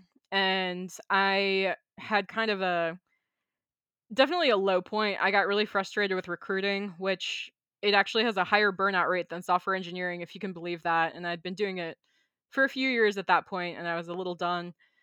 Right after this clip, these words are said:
Um, so I had that, I had that personal loss, and then, um, I was feeling a little burnt out at work,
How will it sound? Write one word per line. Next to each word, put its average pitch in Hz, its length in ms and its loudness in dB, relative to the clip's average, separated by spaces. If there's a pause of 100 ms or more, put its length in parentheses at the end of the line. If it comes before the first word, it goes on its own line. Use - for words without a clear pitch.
(500)
Um, 226 460 4
so 220 380 4
I 208 140 4
had 277 160 2
that, 196 200 4
I 208 40 0
had 240 120 2
that 208 140 0
personal 240 340 -2
loss, 170 540 0
and 190 200 -8
then, 180 360 -2
um, 170 580 -2
I 175 160 -2
was 175 160 -6
feeling 196 200 -6
a 185 40 -6
little 185 160 -4
burnt 175 280 -4
out 170 140 2
at 160 100 -4
work, 170 320 -4